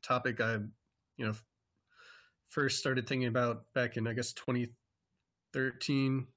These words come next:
maybe early twenty fourteen. Uh, and it, it kind of, uh, Peter Thiel and Reid Hoffman talked about it, uh, in this video today. It looks like it was a Stanford University, uh,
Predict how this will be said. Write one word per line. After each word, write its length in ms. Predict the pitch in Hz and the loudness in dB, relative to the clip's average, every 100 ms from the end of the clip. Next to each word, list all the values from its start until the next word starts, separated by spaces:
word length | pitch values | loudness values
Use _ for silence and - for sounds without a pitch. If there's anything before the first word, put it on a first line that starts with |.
| _ - | _ -4
maybe 240 | 123 123 - | -2 -2 -2
early 220 | 131 120 | 0 0
twenty 220 | 120 120 | 0 -2
fourteen. 640 | 110 131 117 123 120 117 113 _ _ _ _ _ _ _ _ _ _ _ _ - | 0 -2 -2 0 0 -2 -6 _ _ _ _ _ _ _ _ _ _ _ _ -2
Uh, 180 | 120 117 | 0 0
and 100 | 117 | -2
it, 60 | - 302 | -6 -10
it 180 | 240 170 | -10 -6
kind 240 | - 160 | -2 2
of, 160 | 156 139 | 2 2
uh, 340 | 139 131 127 123 - _ - - | 2 4 2 0 -8 _ -20 -10
Peter 220 | - 139 | -2 0
Thiel 220 | - 147 | 2 2
and 80 | 127 | 4
Reid 160 | 127 113 | 2 2
Hoffman 400 | 123 123 123 113 | 0 0 -2 0
talked 220 | 120 120 | -2 -2
about 220 | 123 117 | 0 0
it, 180 | 117 - _ _ _ _ - - | 0 -4 _ _ _ _ -12 -8
uh, 320 | 123 113 113 | -6 -4 -4
in 120 | 120 120 | -4 -4
this 420 | 120 - - - _ _ - | -2 -2 -2 -6 _ _ -4
video 340 | 123 120 120 | 0 2 0
today. 340 | 120 - 117 117 | -2 -2 0 0
It 40 | |
looks 160 | 127 - | 0 0
like 100 | 139 | 0
it 40 | |
was 100 | 127 | 0
a 60 | 120 | -2
Stanford 540 | - 123 123 120 120 | -2 0 0 0 -2
University, 840 | 117 113 113 113 - 113 110 110 - _ _ _ _ _ _ _ _ _ _ - | 0 -2 -2 -2 -4 -2 -2 -4 -8 _ _ _ _ _ _ _ _ _ _ -8
uh, 440 | 120 110 107 104 | -4 0 0 -2